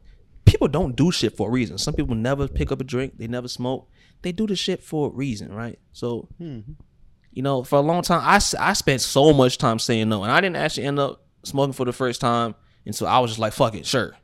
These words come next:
Speaker 1: You're like, I actually, like,
Speaker 2: Hmm.
Speaker 1: it took me a long time to get, 'cause I've been rejecting smoking offerings since I was fucking twelve, thirteen at this point.
Speaker 2: Mm-hmm.
Speaker 1: And I didn't start smoking until, like, that's, like I said, freshman year of college. And, um, even then, like, I know my limits. Like, you'll see people,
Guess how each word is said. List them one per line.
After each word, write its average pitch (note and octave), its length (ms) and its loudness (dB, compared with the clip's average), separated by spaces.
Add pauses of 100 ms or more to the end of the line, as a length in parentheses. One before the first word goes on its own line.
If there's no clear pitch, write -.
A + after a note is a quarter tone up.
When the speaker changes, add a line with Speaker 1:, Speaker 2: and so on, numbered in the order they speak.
Speaker 1:
You're G#2+ 120 -6
like, - 120 -8
I A#2 80 -2
actually, A#2 300 -2
like, - 140 -12 (920)
Speaker 2:
Hmm. B2 160 -8 (180)
Speaker 1:
it - 80 -4
took E3+ 120 0
me C#3+ 60 2
a C3 60 2
long B2 160 0
time C3 100 0
to B2 60 0
get, - 140 -8
'cause A#2 140 -2
I've F#3 200 6
been D3 100 4
rejecting A#2 560 0 (300)
smoking C3 420 -6
offerings G2+ 340 -6
since G2+ 160 -6
I G2+ 120 -6
was G2 120 -10
fucking F#2+ 320 -10 (260)
twelve, A2+ 280 0
thirteen A2 460 -8
at G2 80 -12
this G#2 100 -8
point. - 320 -8 (160)
Speaker 2:
Mm-hmm. A#2 380 -8 (520)
Speaker 1:
And F#2 80 -8
I G#2+ 140 -2
didn't A2+ 160 -2
start G#2+ 220 -2
smoking G#2 200 -2
until, G2+ 300 -2
like, G2+ 260 -6
that's, G#2 240 -4
like G#2 200 -4
I - 20 0
said, G2 300 0
freshman G#2+ 320 -4
year G2+ 320 -4
of - 100 -18
college. G#2 540 0 (560)
And, G#2 160 -2
um, G#2+ 180 -2
even C#3 240 -2
then, B2 220 2
like, A2+ 100 0
I B2 120 2
know B2+ 140 0
my A#2+ 140 2
limits. A#2 500 0
Like, G#2+ 160 2
you'll B2 140 0
see B2 200 -2
people, A2 540 -2